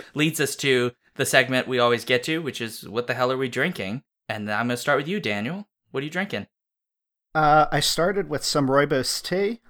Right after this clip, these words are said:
Speaker 2: uh, from South Africa, but then I decided that wasn't gonna suffice, so I've moved on to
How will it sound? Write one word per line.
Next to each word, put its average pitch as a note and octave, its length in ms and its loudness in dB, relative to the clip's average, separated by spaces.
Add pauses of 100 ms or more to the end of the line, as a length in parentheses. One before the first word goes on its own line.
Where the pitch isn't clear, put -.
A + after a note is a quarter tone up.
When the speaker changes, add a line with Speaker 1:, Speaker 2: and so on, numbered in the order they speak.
(220)
Speaker 2:
uh, C#3+ 160 -4
from C3 180 -4
South C3+ 360 -4
Africa, E3+ 560 0
but C#3 220 -6
then C#3+ 200 -2
I C3 100 0
decided C3 600 0
that B2+ 180 -2
wasn't B2+ 280 -6
gonna B2 160 -8
suffice, C#3+ 500 -2
so C3 180 -6
I've A2+ 140 -6
moved B2+ 240 -8
on B2+ 220 -2
to B2 300 -6